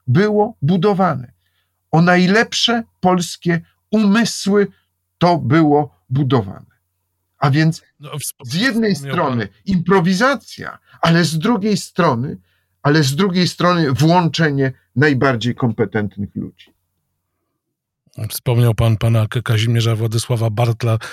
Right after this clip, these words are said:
Speaker 2: wybitnego polskiego matematyka, rektora Politechniki, y, Lwowskiej. No, ale należy o-, przy okazji przypomnieć, że został on pierwszym premierem Polski po przewrocie majowym. I to dowodzi, że kadry polityczne były także dobierane z pewnego klucza,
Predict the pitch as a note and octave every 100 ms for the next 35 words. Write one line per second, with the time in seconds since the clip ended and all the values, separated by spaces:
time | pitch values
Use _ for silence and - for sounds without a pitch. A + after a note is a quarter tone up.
0 | - - - A#2 A#2 C3 A#2+ C#3 A#2+ A#2
1 | B2 - B2+ B2 A#2+ B2 B2 A2+ A2 -
2 | G#2+ G#2 A2 A2 - A2+ A2 A2+ A2 G#2+
3 | - A#2+ A#2+ A#2+ A#2+ A#2+ A#2+ A#2 A#2 A2+
4 | - A2+ B2+ C3 - - - - B2 C3
5 | B2+ B2 A#2+ A#2+ C3+ B2+ B2 C3 - C3
6 | A#2+ A#2 C3 - A#2 A2 G#2+ B2 A2+ G#2
7 | A2+ B2 A#2+ G#2 G#2+ - A#2 A#2+ A2+ A#2
8 | - B2 A#2+ A2+ A2+ A2 A#2 A2+ - A2
9 | G#2 A#2 A2 G#2+ A2+ A2 F#2+ F2+ B2+ C#3+
10 | - - - - - - - _ D3+ C#3
11 | C#3 F3 F3+ E3 B2+ D#3+ C#3 C3+ G#2+ C#3
12 | A#2+ - D#3 E3 C#3+ B2 C3+ C3 A#2 E3
13 | - - C#3+ C#3 A#2 C3 B2 C3+ A#2 C#3
14 | B2 A2 B2 B2+ C3+ B2+ - A2+ C3 B2
15 | A#2+ - C3+ - C3+ B2+ B2+